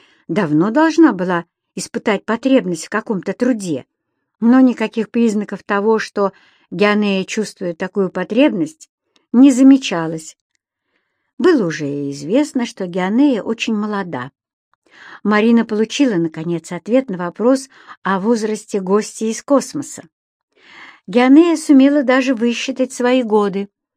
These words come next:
по земному времени. Оказалось, что если считать по земным годам, то Геонее всего только семнадцать лет. Это отчасти объясняло очевидную привычку не трудиться.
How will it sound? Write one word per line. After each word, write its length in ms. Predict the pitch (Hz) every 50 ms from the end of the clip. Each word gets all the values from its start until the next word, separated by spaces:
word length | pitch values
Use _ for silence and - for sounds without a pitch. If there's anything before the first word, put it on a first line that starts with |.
| _ _
по 80 | - 202
земному 520 | 190 190 214 208 208 208 202 202 208 220
времени. 580 | 220 233 226 208 175 170 170 165 165 160 165 170 _ _ _ _ _ - - - - - - -
Оказалось, 880 | - 196 - - 233 226 208 226 214 190 165 156 165 165 - - - _ _ _ _ _ _ _ _ _ _ - - - - -
что 220 | - - - 233
если 360 | 226 233 277 269 269 - 226 202
считать 680 | - - - 233 - - 247 240 220 185 - - -
по 80 | - 185
земным 500 | 175 170 202 196 220 226 226 214 202 185
годам, 520 | 175 170 165 160 165 180 208 262 302 381 - _ _ _ _ _ _ _ _ _ _ _ _ _ _ _ _
то 180 | - 339 381
Геонее 640 | 320 247 233 226 226 226 233 240 254 254 254 247 233
всего 460 | 233 - - - 220 190 214 294 359
только 440 | 349 - - 294 285 269 - 247 240
семнадцать 920 | 233 - - 220 202 190 190 196 240 285 320 320 _ - - 254 233 _ -
лет. 400 | 233 196 160 156 - _ _ _ _ _ _ _ _ _ _ _ _ _ _ _ _ _ _ - - - -
Это 260 | - 277 277 - 277 285
отчасти 480 | 277 - - 294 294 277 269 - -
объясняло 640 | 247 247 240 254 254 - - 285 302 302 269 220 190
очевидную 580 | 175 175 - - 185 190 208 185 190 190 190 180
привычку 600 | - 196 208 208 240 262 247 - - - - 160
не 160 | 170 170 170
трудиться. 680 | - - 220 220 202 208 202 - - - - - -